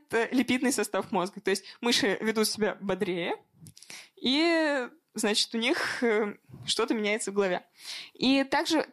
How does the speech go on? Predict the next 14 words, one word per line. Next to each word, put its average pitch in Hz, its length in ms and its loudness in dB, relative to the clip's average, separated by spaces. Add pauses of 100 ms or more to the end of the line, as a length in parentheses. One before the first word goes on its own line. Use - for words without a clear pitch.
(100)
похожим 285 340 0
образом 262 320 0
воздействует, 214 800 2
э, 220 140 2
транскрани-, 240 500 -2 (140)
транскраниальная 226 640 -2
магнитная 208 460 -2
стимуляция. 196 640 -2 (300)
Это 226 200 -2
когда 233 320 0
мы 214 560 -2
через, 214 760 0 (280)
через 190 540 0
череп - 340 -4